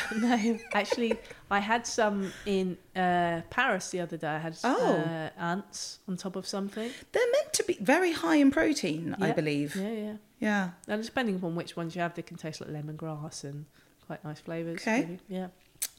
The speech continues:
Speaker 2: What has been your most memorable meal?
Speaker 1: Hmm. Again, just really tough. Um, there's a, there's a, there's a few, but they're, they're, like, old ones because it's like, you know, I'll never go back and you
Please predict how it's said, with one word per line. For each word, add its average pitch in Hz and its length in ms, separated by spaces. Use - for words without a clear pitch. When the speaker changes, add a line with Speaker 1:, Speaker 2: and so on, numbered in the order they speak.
Speaker 2:
What 254 280
has 269 140
been 233 220
your 214 120
most 202 300
memorable 180 520
meal? 156 420
Speaker 1:
Hmm. 185 200
Again, 156 200
just - 220
really 165 400
tough. - 540
Um, 165 460
there's 180 200
a, 165 60
there's 175 240
a, 139 100
there's 165 260
a - 60
few, 160 400
but 151 180
they're, 175 220
they're, 185 240
like, 170 400
old 170 460
ones 147 360
because 156 340
it's - 160
like, 151 300
you 165 120
know, 147 220
I'll 175 120
never 165 320
go 160 160
back 156 320
and 156 120
you 156 180